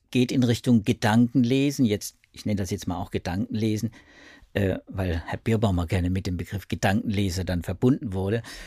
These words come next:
und auch als solcher aufgeflogen war damals eben, ähm, oder betitelt wurde, muss man ja sagen.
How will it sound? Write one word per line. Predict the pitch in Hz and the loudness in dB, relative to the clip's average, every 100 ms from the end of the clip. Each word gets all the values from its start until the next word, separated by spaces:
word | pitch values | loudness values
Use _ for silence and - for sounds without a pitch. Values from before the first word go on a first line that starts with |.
| - - - _ | -18 -20 -20 _
und | 117 104 | 0 2
auch | - | 2
als | 95 | 0
solcher | - 104 101 | 2 2 2
aufgeflogen | 107 104 - 90 104 90 90 | 0 -2 -4 -4 0 0 0
war | 87 90 | 0 0
damals | 92 90 92 87 - | 2 2 2 0 -2
eben, | 95 95 95 - - - - - - | -4 0 0 -2 -18 -20 -20 -14 0
ähm, | 104 98 101 | 4 4 2
oder | 110 95 85 | 2 0 0
betitelt | - - 120 117 98 - | -4 -4 2 2 2 -2
wurde, | 95 90 85 | 0 2 2
muss | 87 - | 0 0
man | 90 | 0
ja | 82 82 | 0 -2
sagen. | 87 82 85 95 | -4 -4 -2 -4